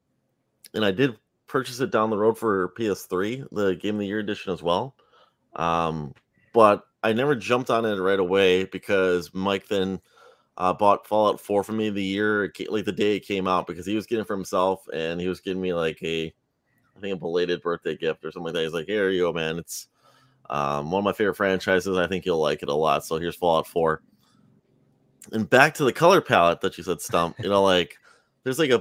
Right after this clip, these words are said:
Speaker 1: big difference between Fallout four and three, where four is way more colorful game. Now, gr-,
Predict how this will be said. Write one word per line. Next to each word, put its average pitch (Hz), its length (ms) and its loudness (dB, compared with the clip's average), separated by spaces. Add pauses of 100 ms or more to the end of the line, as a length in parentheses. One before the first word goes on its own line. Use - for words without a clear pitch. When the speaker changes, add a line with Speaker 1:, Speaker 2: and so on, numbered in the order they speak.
Speaker 1:
big 165 200 2
difference 143 320 0
between 120 280 -4
Fallout 120 420 2
four 127 140 2
and 110 100 0
three, 123 140 0
where 107 180 0
four 139 320 -2
is 113 380 -6
way 131 240 0
more 143 200 4
colorful 110 520 2
game. 95 260 -2
Now, 98 160 -2
gr-, 90 100 -2